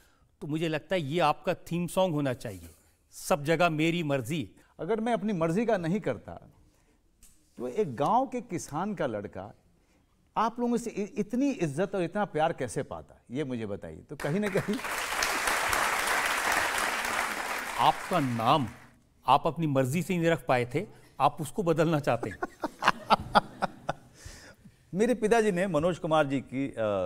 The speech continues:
Speaker 2: के प्यार में आकर के उन्होंने मेरा नाम मनोज रखा था। जब तक मैं बड़ा हुआ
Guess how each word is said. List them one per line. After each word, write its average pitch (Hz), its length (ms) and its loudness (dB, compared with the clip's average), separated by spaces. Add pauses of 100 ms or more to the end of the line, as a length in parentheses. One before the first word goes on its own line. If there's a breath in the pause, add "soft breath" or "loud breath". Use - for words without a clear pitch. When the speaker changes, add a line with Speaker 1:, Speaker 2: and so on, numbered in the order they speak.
(260)
Speaker 2:
के 127 120 -2
प्यार 123 360 4
में 117 120 0
आकर 104 340 -2
के 85 200 -12 (680 soft breath)
उन्होंने 135 320 -2
मेरा 131 160 2
नाम 117 200 0
मनोज 95 300 -6
रखा 87 320 -8
था। 87 180 -18 (800 soft breath)
जब 135 200 -2
तक 190 160 2
मैं 196 200 4
बड़ा 165 160 8
हुआ 101 360 2